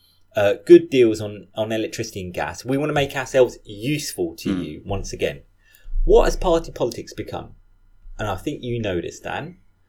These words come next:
Speaker 1: It's become, especially at election time, it's become a game of someone,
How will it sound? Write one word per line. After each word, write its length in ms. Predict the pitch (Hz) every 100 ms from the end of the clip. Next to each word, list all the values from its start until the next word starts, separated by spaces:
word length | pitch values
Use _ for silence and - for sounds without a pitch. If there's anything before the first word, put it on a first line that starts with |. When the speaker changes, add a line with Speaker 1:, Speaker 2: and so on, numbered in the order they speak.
| _ _ _ _ _
Speaker 1:
It's 180 | - -
become, 500 | - - 160 156 147 -
especially 340 | - 277 -
at 60 | -
election 360 | - - 98
time, 320 | 90 80 80 90
it's 100 | -
become 300 | - 113 92 -
a 60 |
game 540 | 90 - 123 92 85 85
of 180 | 104 92
someone, 500 | - 156 156 143